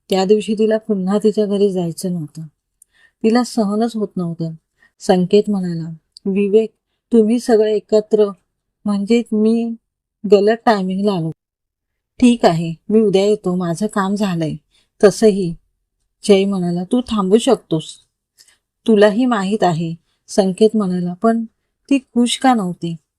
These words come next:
असं काय घडलं तिच्या लाईफमध्ये की तिला इतका त्रास होत होता आणि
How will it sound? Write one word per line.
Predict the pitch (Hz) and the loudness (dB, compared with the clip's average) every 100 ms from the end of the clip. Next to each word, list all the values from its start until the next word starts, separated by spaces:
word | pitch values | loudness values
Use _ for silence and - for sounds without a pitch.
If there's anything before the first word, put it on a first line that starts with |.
| - | -8
असं | 185 - 240 | -6 -2 -2
काय | - 185 220 | 0 0 0
घडलं | 214 196 185 | -2 -2 -2
तिच्या | 185 180 196 | -2 -4 -2
लाईफमध्ये | 180 165 175 - 175 170 165 - _ _ _ | -2 -4 -6 -8 -8 -6 -8 -12 _ _ _
की | 226 | -2
तिला | 233 226 | 0 2
इतका | 233 214 - - 214 | 2 -2 -4 0 0
त्रास | 220 202 190 | 2 -4 -2
होत | 202 175 | -4 -2
होता | 170 - 156 165 _ - | -4 -6 -12 -14 _ -12
आणि | 185 196 226 | -4 0 0